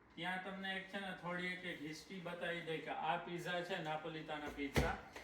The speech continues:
નાપોલિતાના પિઝા છે ને, નાપોલી નામનું એક શહેર છે ઇટલીમાં, ત્યાંથી આપણે છે ને નાપોલિતાના પિઝાનું ઇન્વેન્ટ થયું છે.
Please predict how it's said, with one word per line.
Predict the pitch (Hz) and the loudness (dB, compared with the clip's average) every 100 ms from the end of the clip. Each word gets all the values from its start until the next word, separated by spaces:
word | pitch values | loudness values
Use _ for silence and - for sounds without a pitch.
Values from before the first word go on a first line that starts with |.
| - - - | -14 -18 -4
નાપોલિતાના | 156 160 196 196 202 196 196 190 | 4 4 6 4 4 4 4 2
પિઝા | 185 175 208 196 | 0 2 4 4
છે | 208 | 2
ને, | 190 160 | 0 2
નાપોલી | 156 156 185 180 175 | 2 2 0 0 -2
નામનું | 170 180 180 170 | -2 -4 -4 -4
એક | 147 | -4
શહેર | 165 156 170 175 | -2 0 2 0
છે | 185 160 | 0 -2
ઇટલીમાં, | 147 165 156 147 151 165 165 | -2 -4 -4 -2 -2 -4 -2
ત્યાંથી | 160 170 - 165 | -2 -2 -2 -2
આપણે | 156 165 165 | -2 -2 -4
છે | 175 | -4
ને | 170 | -2
નાપોલિતાના | 143 180 - 160 156 160 156 | 0 -2 -2 -4 -4 -4 -6
પિઝાનું | 147 147 170 151 143 | -6 -6 -4 -2 -2
ઇન્વેન્ટ | 147 151 143 - | -2 -4 -6 -4
થયું | 131 | -4
છે. | 117 | -2